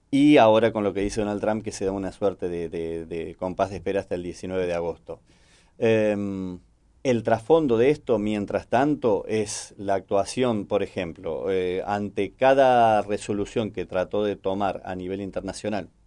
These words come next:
por ejemplo, citemos el caso de Venezuela, eh, para una sanción más dura o ante la inminencia de una intervención, los dos primeros que reaccionaron en el Consejo de Seguridad de la onu fueron China y Rusia, es decir,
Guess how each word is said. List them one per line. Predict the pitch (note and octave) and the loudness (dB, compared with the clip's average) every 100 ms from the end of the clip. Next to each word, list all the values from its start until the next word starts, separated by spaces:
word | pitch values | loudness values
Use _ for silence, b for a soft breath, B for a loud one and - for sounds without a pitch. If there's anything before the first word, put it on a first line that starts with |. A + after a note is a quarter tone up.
| - | -6
por | A2+ | -4
ejemplo, | F#2 A2 F#2+ D#2+ - | -4 -8 -8 -12 -16
citemos | - F2+ F#2+ F#2 | -16 -10 -8 -8
el | F2+ | -8
caso | G2 G2 | -8 -6
de | |
Venezuela, | F#2+ F#2+ - F#2+ F2 b b b b b | -6 -8 -6 -6 -6 b b b b b
eh, | G#2 F2+ F2+ E2+ E2+ E2 D#2+ D#2+ D#2+ _ | -6 -4 -4 -4 -6 -6 -8 -10 -12 _
para | - F#2 F2+ | -4 -2 -2
una | F2+ G2+ G2 | -4 -4 -6
sanción | - F#2 F2 A2+ G2 | -6 -10 -6 -6 -6
más | F2+ | -6
dura | A#2 A#2+ A2+ G2 | -2 0 2 0
o | E2+ G2 | 0 0
ante | F#2+ F#2+ F#2 | 0 -4 -6
la | F2 F2 | -6 -6
inminencia | F2+ F#2 G2 G#2 G#2+ | -6 -6 -6 -6 -6
de | G2+ | -6
una | G2 | -6
intervención, | F#2 F#2 F#2 F2+ B2 C3+ C3+ b b b b | -8 -8 -8 -4 -2 -4 -6 b b b b
los | - G2 G2 | -6 -4 0
dos | A2+ | 0
primeros | A2+ A2 A2+ | 0 -2 -2
que | A2+ F#2+ | -2 -2
reaccionaron | F#2+ F2+ G#2+ G#2 F#2+ E2 - - | -2 -2 -2 -2 -2 -4 -6 -8
en | F#2 | -8
el | E2+ | -8
Consejo | - F2 - - | -8 -8 -6 -4
de | G2 | -4
Seguridad | - F#2 G2 | -4 -4 -2
de | G2 | 0
la | F#2+ | 0
onu | A2+ B2+ | -2 -4
fueron | - F2+ E2 D2 _ | -6 -6 -6 -14 _
China | - G#2 A#2+ | -6 -4 -4
y | - F#2 | -6 -6
Rusia, | G#2+ F#2+ - - | -4 -6 -8 -12
es | F2+ | -12
decir, | - F#2+ E2+ | -10 -10 -10